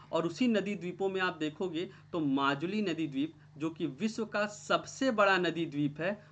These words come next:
वह यहाँ पर आपको देखने को मिलता है, ब्रह्मपुत्र नदी पर ही, है ना। तो ये गुम्फित नदी है। फिलहाल आइए हम लोग गंगा नदी पर चलते हैं।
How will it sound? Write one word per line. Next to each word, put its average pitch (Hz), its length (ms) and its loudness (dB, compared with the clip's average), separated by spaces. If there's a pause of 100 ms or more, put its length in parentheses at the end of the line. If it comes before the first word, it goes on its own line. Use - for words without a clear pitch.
(140)
वह 180 160 4
यहाँ 143 380 2
पर 135 100 2
आपको 127 280 0
देखने 120 320 -6
को 160 120 -6
मिलता 117 300 -4
है, - 100 -16 (380)
ब्रह्मपुत्र 147 520 2
नदी 120 260 -4
पर 107 180 -10
ही, 107 60 -10 (380)
है 196 80 4
ना। 240 180 2 (280)
तो 220 60 -2
ये 226 140 2
गुम्फित 160 460 0
नदी - 200 -14
है। - 440 -20
फिलहाल 170 340 4
आइए 185 240 2
हम 196 100 -2
लोग 190 160 -4
गंगा 151 280 2
नदी 147 220 0
पर 139 200 -2
चलते 117 360 -4
हैं। 107 120 -8